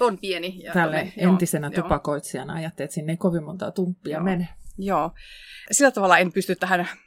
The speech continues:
Speaker 1: käyttötarkoitukseen. Mä en ole ikinä itse tupakoinut, eikä lap-, itse asiassa lapsuuden kodissakaan en muista, että olisi ollut tuhkakuppia, <laughs> joten, joten tämä, tämä, tätä en osaa sillä arvioida ehkä siitä näkökulmasta. Mutta tää on todella pieni ja tämmönen herkkä esine, voisi sanoa.
Speaker 2: Mut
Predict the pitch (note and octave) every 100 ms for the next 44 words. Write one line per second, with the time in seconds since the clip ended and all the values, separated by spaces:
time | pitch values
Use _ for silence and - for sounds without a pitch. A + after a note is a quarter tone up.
0 | G#3 - A3+ G3+ F#3 D#3+ F3 F3 F3 E3+
1 | F3+ F3+ E3 F3 E3 - - D#3+ - -
2 | C#3+ B2+ - - A3+ - C#4+ A3+ C4 D4+
3 | G3+ E3+ E3+ E3 E3+ - - - - -
4 | - - - - - - - - - F#3+
5 | - C4+ G4 G4+ - F4+ D#4 D#4 A4+ G4+
6 | D4+ G#3+ F#3+ G3 G3 F3+ D4 - B3+ A3+
7 | A#3+ G3 - C4+ G#3+ G3+ F#3 F#3 F#3 F3+
8 | F3+ F3 E3 D3+ F#3 - - A3 F#3+ -
9 | - - - D2 - - F#3 F#3 A#3+ G#3
10 | F#3+ - E3+ E3 C3+ - - - B1 G3
11 | - - - - F#3+ - _ F#3+ - -
12 | G3+ - - - G3 - - - D#3+ -
13 | - - G3+